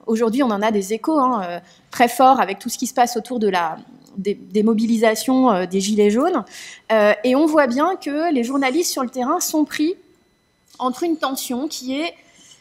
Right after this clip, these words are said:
réhabiliter le, le métier, réhabiliter le journaliste en tant qu'individu, et la question c'est jusqu'où on va. Ça je développerai juste après, mais on voit bien que l'engagement des journalistes dans ces dispositifs,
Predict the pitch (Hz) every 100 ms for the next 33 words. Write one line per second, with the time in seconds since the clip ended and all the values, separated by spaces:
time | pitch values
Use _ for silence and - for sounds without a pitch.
0 | _ 208 320 349 311 311 302 - 302 269
1 | 254 233 _ _ _ _ 247 285 302 294
2 | 262 254 370 - 233 254 320 311 302 302
3 | 311 302 - 220 262 330 330 320 285 254
4 | 277 226 226 233 240 233 233 226 214 247
5 | 415 - - - - _ _ _ _ _
6 | _ _ - 339 302 269 - 370 320 254
7 | 269 - 320 294 233 180 - 233 226 220
8 | 233 233 247 220 233 226 302 370 - 233
9 | 247 262 269 240 320 381 285 311 311 _
10 | _ _ 240 302 311 302 277 277 262 226
11 | 202 233 226 226 220 208 - 208 208 226
12 | 214 214 320 381